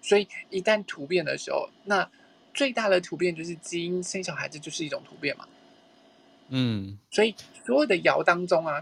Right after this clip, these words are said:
Speaker 1: 最容易一夜情不小心中标怀孕的就是三爻。<laughs>
Speaker 2: 天哪。其实我们回到不要那么惊吓的部分。
Speaker 1: <laughs> 哦，
Speaker 2: 但是如果除了就是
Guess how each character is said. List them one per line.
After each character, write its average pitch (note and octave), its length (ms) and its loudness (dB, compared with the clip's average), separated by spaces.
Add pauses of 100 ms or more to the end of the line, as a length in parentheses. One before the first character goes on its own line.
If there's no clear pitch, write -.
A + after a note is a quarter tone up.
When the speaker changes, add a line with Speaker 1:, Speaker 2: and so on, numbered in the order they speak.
Speaker 1:
最 A3+ 160 -4
容 E3 220 0
易 F3+ 40 -4
一 C#3+ 160 -14
夜 E3+ 160 2
情 D3 200 -8
不 - 80 -8
小 D#3+ 140 -6
心 D#3 160 -10
中 F3 160 -2
标 C#3 160 4
怀 - 100 -2
孕 C#3 140 -8
的 - 80 -6
就 C#3+ 100 -12
是 D3 140 -10
三 - 140 -8
爻。 - 120 -10 (520)
<laughs> - 280 -12 (920)
Speaker 2:
天 C#3+ 520 -8
哪。 B2+ 160 -14 (1500)
其 - 200 -4
实 F3+ 100 4
我 C3+ 100 6
们 G#2+ 160 0
回 G#2+ 160 0
到 - 460 -4
不 A#2+ 80 -8
要 A#2 100 4
那 A#2 80 -2
么 A2 100 -2
惊 G#2 220 -4
吓 G2 220 -4
的 F2 100 -6
部 F#2 180 -10
分。 F2 240 -14 (760)
Speaker 1:
<laughs> - 1120 -10
哦， G#3+ 180 0 (160)
Speaker 2:
但 F3+ 140 2
是 F#3 120 0
如 E3 120 4
果 C3+ 120 6
除 A#2+ 220 0
了 A#2+ 160 6
就 B2+ 200 -4
是 A#2+ 380 -2